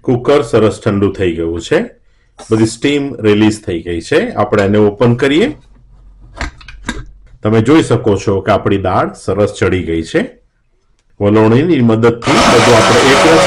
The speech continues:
કરી દઈએ. લઈએ તમે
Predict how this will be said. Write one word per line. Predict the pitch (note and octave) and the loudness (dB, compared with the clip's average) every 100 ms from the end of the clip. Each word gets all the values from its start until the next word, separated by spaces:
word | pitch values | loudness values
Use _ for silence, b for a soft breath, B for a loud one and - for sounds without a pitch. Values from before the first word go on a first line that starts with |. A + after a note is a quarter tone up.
| F3+ | 4
કરી | F3 F3 | 4 4
દઈએ. | F3 | 4
લઈએ | G3+ F3 F3+ F#3 F3+ F3+ F3+ F#3 F3+ F3+ F3+ F#3 F#3 F3+ F3+ F3+ F3+ F3+ F3+ F3+ F3+ F3+ F3+ F4+ F4 F4 F4 F4+ F4 E4+ E4+ E4+ E4+ - - - E3+ F3 F3 F3 F3 F3+ F3+ F#3 F#3 - _ _ - | 4 2 0 0 0 0 0 2 2 2 2 2 2 2 2 2 0 0 0 0 0 0 -2 -2 0 0 0 -2 -2 -4 -4 -4 -4 -6 -6 -4 -2 0 2 0 0 0 0 0 0 -2 _ _ -4
તમે | A#2 | 0